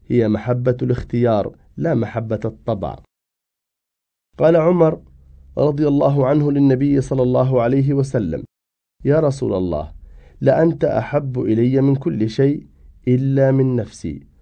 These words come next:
فقال النبي صلى الله عليه وسلم: "لا والذي نفسي بيده، حتى أكون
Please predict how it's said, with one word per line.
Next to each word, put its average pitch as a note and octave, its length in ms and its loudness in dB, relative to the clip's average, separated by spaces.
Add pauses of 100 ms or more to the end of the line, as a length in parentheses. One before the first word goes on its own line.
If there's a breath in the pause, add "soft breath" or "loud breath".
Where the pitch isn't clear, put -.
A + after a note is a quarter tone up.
(240)
فقال G2+ 440 0
النبي A2 520 0
صلى G#2+ 240 -2
الله G#2 440 0
عليه G#2+ 400 0
وسلم: G#2 600 -2 (560)
"لا C3 280 4
والذي C3 680 2
نفسي B2 460 0
بيده، B2+ 480 0 (540)
حتى B2 500 -4
أكون A#2 680 -2